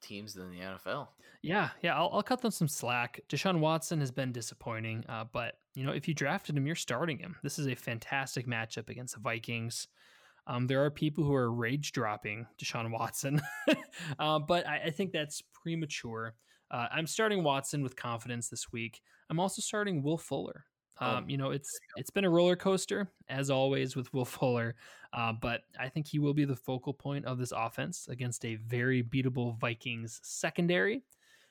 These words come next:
Speaker 2: David Johnson, I think, is going to have a great week. Uh, he's been a, a very, he's been the lone bright spot on this offense. Um,
Speaker 1: Yeah.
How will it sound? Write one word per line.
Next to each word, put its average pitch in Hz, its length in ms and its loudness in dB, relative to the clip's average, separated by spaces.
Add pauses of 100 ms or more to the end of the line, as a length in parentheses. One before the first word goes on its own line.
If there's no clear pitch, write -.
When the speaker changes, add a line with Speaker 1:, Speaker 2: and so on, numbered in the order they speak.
(160)
Speaker 2:
David 208 240 4
Johnson, 180 560 0
I 151 120 -2
think, 143 200 -2
is 123 120 0
going 123 180 0
to 120 60 -4
have 113 160 -4
a 107 40 -8
great 117 400 -4
week. 214 460 -2 (400)
Uh, 131 180 -4
he's 170 240 -4
been 196 280 -2
a, - 140 -2
a - 160 0
very, 156 840 -2
he's 190 180 -2
been 196 240 0
the 165 100 2
lone 151 540 4 (240)
bright 123 260 -2
spot - 360 -8 (120)
on 127 160 -4
this 120 160 -4
offense. - 640 -8 (540)
Um, 120 120 -6
Speaker 1:
Yeah. 220 100 -2